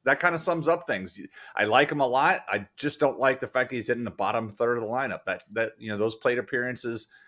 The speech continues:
not getting those four to five plate, or, you know, m-, he's gonna get four, but some, not getting the five like some of those other guys do, those add up over the course of a back half of the season.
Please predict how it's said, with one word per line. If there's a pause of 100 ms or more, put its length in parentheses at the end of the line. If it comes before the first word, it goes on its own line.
not
getting
those
four
to
five
plate,
or,
you
know,
m-,
he's
gonna
get
four,
but
some,
not
getting
the
five
like
some
of
those
other
guys
do, (380)
those
add
up
over
the
course
of
a
back
half
of
the
season.